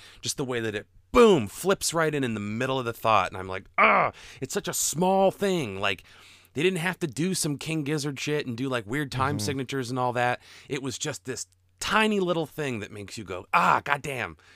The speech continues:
Speaker 1: nobody does
Speaker 2: Mm-hmm.
Speaker 1: that." It's beautiful, and, and it, it, it's followed up by this, like, tender bridge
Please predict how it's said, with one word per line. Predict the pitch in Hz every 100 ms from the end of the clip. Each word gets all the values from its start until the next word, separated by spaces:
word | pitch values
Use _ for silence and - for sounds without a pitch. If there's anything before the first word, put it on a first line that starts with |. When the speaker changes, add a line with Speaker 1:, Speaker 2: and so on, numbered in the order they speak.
| -
Speaker 1:
nobody | 127 156 160
does | 151 139 120
Speaker 2:
Mm-hmm. | 95
Speaker 1:
that." | 82 - _ _ - - - -
It's | 131
beautiful, | - 127 139 175 165 - 101
and, | 95 107
and | 131 120 123
it, | 131 120
it, | 123 -
it's | 120 120 -
followed | 160 170 170
up | 160 117
by | 131
this, | 123 120 -
like, | 107 -
tender | - - 147 160 160 139
bridge | 90 98 113 110 87 82 -